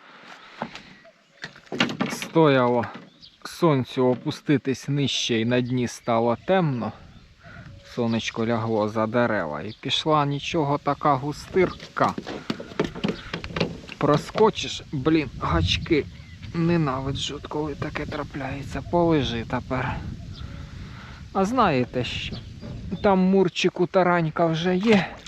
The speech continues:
Хай живе. Сорна риба. Добиваємо. Кошерний прикорм.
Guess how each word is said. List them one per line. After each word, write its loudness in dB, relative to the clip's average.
Хай 4
живе. 2
Сорна 4
риба. -6
Добиваємо. 2
Кошерний 2
прикорм. 4